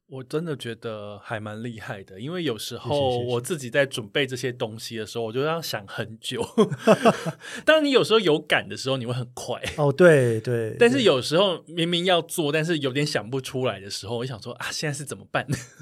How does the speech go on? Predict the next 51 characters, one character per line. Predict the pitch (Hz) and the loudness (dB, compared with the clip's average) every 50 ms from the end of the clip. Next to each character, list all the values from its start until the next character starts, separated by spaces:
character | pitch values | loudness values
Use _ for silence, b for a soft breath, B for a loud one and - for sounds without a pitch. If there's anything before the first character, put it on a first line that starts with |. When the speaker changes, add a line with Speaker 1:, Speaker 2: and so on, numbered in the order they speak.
| - _ | -20 _
Speaker 1:
<laughs> | _ - - - - - | _ -20 -20 -20 -10 -2
Speaker 2:
对， | - 240 | 0 2
因 | 247 294 | 4 4
为 | 320 277 | 4 2
其 | - - 196 190 | 2 4 4 6
实 | 226 | 8
我 | 226 165 123 123 | 10 10 8 8
一 | 160 190 | 6 2
开 | - - 185 175 190 | 4 4 6 6 6
始 | 190 - 127 107 | 4 2 -2 -2
我 | 98 104 | -2 2
都 | - 147 | 4 6
会 | 175 170 | 6 6
把 | - - 101 98 | 6 2 -4 -6
这 | - - 143 | -2 0 0
些 | 147 | 2
内 | 143 156 156 127 | 4 4 4 4
容 | 110 101 107 | 4 2 0
在 | 110 147 127 | 0 0 0
脸 | 110 110 92 | 0 -2 -4
书 | - 131 | -4 -4
上 | 117 120 113 | -2 -2 -2
面 | 110 104 | -2 -4
分 | - - 92 98 | -4 -8 -10 -10
享。 | 95 - - 110 123 - _ - | -10 -10 -10 -12 -14 -16 _ -12
Speaker 1:
嗯。 | 151 139 123 - - _ | -10 -10 -10 -12 -16 _
Speaker 2:
但 | - 254 285 | 0 2 2
是 | 302 | 6
脸 | 202 147 | 6 6
书 | 151 226 | 6 6
上 | 226 254 | 4 6
面 | 254 233 | 4 4
分 | 233 226 233 | 6 6 6
享 | 185 135 | 6 6
就 | 147 202 | 4 4
变 | 196 220 170 | 4 4 2
长 | - - - - 107 104 104 120 139 | 2 0 -4 -6 -6 -4 -4 -4 -2
文。 | 147 127 107 98 104 110 - _ _ _ | -2 -2 -4 -4 -6 -10 -18 _ _ _
Speaker 1:
嗯。 | 156 143 131 113 117 - | -12 -12 -12 -12 -12 -4
Speaker 2:
那 | 214 233 | -2 -2
长 | 240 - - 170 202 | -2 2 2 4 6
文 | 226 214 190 | 6 6 6
一 | 170 170 | 4 4
下 | 165 214 190 | 4 4 4
去 | 185 185 | 4 4
就 | 185 | 2
是 | 180 | 2
两 | 170 135 98 98 | 2 0 0 0
三 | - 131 127 135 | 0 0 0 0
千 | - - 120 117 123 | 0 -2 -2 -2 -2
字。 | 123 - - 113 101 - | -4 -6 -8 -8 -10 -10